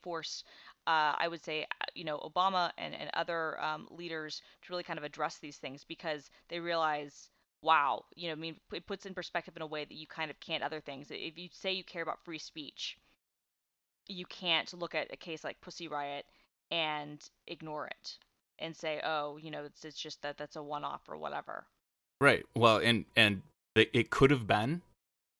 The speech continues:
Speaker 2: they could have been a flash in the pan, but they
Speaker 1: Could have
Speaker 2: really,
Speaker 1: been.
Speaker 2: they just, they,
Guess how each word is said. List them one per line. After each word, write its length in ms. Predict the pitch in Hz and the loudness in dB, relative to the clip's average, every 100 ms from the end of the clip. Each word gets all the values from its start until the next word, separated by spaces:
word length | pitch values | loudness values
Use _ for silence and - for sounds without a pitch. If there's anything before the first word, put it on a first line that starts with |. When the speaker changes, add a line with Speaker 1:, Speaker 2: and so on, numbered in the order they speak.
| - | 4
Speaker 2:
they 80 | 117 | 4
could 200 | - 123 | 6 4
have 120 | 110 | 6
been 160 | 104 107 | 6 6
a 40 | |
flash 380 | - 107 101 - | 6 6 6 4
in 80 | 101 | 0
the 60 | |
pan, 300 | 95 90 98 | 0 0 0
but 200 | 123 92 | 2 0
they 100 | 92 | 2
Speaker 1:
Could 60 | 92 | 2
have 60 | 92 | 4
Speaker 2:
really, 280 | 92 95 | 6 6
Speaker 1:
been. 240 | 90 147 156 _ - | 4 0 -4 _ 2
Speaker 2:
they 80 | 98 | 2
just, 280 | 104 - - 107 | 2 -2 -4 -2
they, 160 | 104 | 0